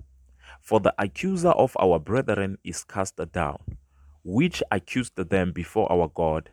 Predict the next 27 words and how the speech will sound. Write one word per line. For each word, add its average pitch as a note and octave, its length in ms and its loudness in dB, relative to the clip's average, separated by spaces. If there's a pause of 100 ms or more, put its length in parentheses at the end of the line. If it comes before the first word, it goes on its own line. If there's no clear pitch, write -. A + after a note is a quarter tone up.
(200)
day A2+ 400 0
and G#2 220 -4
night. D#2 240 -2 (720)
They D#3 360 2
overcame G#2 560 0
him E2+ 340 -2
by F2 160 4
the E2 120 -4
blood G#2 400 0
of A#2+ 140 -2
the F2 140 0
Lamb E2 340 -2 (400)
and D3 260 -2
by G2 140 4
the F2 160 2
word F#2+ 260 2
of F2+ 180 -4
their D#2+ 140 -2
testimony, E2 760 -8 (260)
and F2+ 220 0
they F2+ 120 2
loved F2+ 480 0
not F#2 500 -4
their D#2+ 200 -2
lives E2 540 -2 (100)
unto A#2+ 340 -10
death.'" C#2+ 380 -12